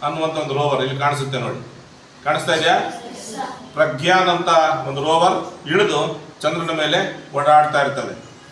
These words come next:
ಇವೆಲ್ಲದಕ್ಕೂ ಶಕ್ತಿ ಸೌರ ಫಲಕಗಳಿದೆ ನೋಡಿ, ಸೌರ ಫಲಕಗಳಿವು,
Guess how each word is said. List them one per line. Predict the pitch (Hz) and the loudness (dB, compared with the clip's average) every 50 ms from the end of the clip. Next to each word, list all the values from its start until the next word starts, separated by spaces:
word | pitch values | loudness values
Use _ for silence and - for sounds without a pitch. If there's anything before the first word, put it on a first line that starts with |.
| - - - | -20 -14 -6
ಇವೆಲ್ಲದಕ್ಕೂ | 135 156 165 180 208 220 220 208 202 - 190 180 175 170 165 170 - 165 | -4 0 2 4 4 4 4 4 2 2 2 2 2 2 2 0 -2 -2
ಶಕ್ತಿ | 170 170 - - 175 165 160 160 165 160 - - | -2 -4 -4 -4 -2 -2 -2 -2 -4 -8 -2 0
ಸೌರ | 147 160 170 175 165 156 | 2 4 4 4 4 2
ಫಲಕಗಳಿದೆ | 160 160 160 156 151 147 147 139 139 135 139 135 135 | 0 0 0 0 -2 -2 -2 -2 -2 0 0 0 0
ನೋಡಿ, | 135 135 131 131 | 0 -2 -2 -2
ಸೌರ | 135 139 - 151 147 143 | 0 0 0 0 0 0
ಫಲಕಗಳಿವು, | 135 139 135 135 123 120 117 113 - 117 | -2 -2 -2 -4 -6 -6 -6 -6 -6 -8